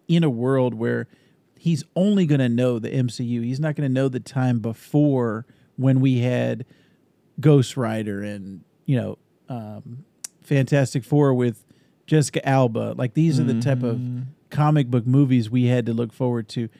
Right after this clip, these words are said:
Speaker 1: Even things like Mystery Men and, uh, Tank Girl, you know, the stuff that was, like,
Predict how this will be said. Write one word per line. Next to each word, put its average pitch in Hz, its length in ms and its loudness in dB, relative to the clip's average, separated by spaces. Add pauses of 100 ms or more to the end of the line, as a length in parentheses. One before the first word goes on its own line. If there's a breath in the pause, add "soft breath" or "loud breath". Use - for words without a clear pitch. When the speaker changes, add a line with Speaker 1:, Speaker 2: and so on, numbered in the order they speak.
(260 soft breath)
Speaker 1:
Even 202 340 -2
things 208 260 -4
like 160 140 -2 (360 soft breath)
Mystery 143 680 2
Men 131 580 0
and, 110 380 -12 (400 soft breath)
uh, 120 440 -12
Tank 151 420 2
Girl, 127 540 0 (280 soft breath)
you 151 60 -4
know, 123 200 -2 (380)
the 143 100 -4
stuff 175 220 -2
that 160 100 0
was, 131 120 2
like, 117 200 -4